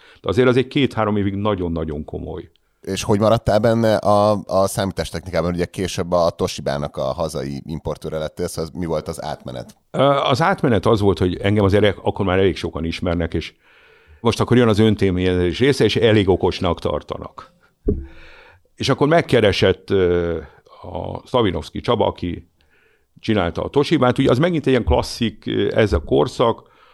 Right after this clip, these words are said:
Speaker 1: A Csabának volt egy német társa, főnöke, A Klaus,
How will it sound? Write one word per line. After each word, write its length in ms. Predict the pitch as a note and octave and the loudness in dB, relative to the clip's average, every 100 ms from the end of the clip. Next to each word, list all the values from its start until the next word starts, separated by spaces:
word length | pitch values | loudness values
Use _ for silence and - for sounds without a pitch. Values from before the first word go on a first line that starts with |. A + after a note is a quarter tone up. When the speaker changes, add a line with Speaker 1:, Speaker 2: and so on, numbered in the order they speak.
| _ _ | _ _
Speaker 1:
A 560 | - G2+ G2 G2 G2+ | -8 -2 2 2 2
Csabának 440 | - C3 A#2+ G#2 E2+ | 0 0 2 0 0
volt 200 | A#2 G2+ | 0 0
egy 120 | F2+ | -2
német 600 | F#2 G#2 F#2 D#2+ - - | -2 -2 -2 -6 -10 -18
társa, 460 | - F#2+ F#2+ - E2+ | -2 0 0 -2 -6
főnöke, 840 | - G2 G2 F#2+ E2+ E2+ D#2 D2+ _ _ _ _ _ _ _ _ - | -6 -6 -4 -4 -4 -6 -6 -10 _ _ _ _ _ _ _ _ -18
A 100 | - - - | -18 -18 -14
Klaus, 600 | - C3 C#3 B2+ A2 - | -2 2 4 4 2 -6